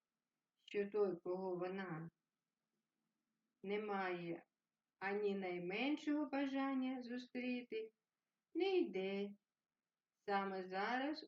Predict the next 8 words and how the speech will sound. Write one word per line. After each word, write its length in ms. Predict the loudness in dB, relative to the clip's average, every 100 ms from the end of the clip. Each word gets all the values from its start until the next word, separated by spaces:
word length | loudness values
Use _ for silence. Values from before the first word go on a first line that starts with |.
| -10
у 120 | -10
свій, 440 | -8 -8 -6 -6 -10 _ _ _ _ _ -12
у 80 |
свою 480 | -12 -8 -8 -4 -4
кімнату. 640 | -4 -6 -2 -2 -2 -6 _ _ _ _ _ _ _ _ _ _ _ _ _ _ _ _ _ _ _ _ _ _ _ _ _ _ _ _ _ _ _ _ _ -2
На 140 | 0
щастя, 640 | 0 2 2 4 0 4
його 720 | 4 6 4 2 0 0 -2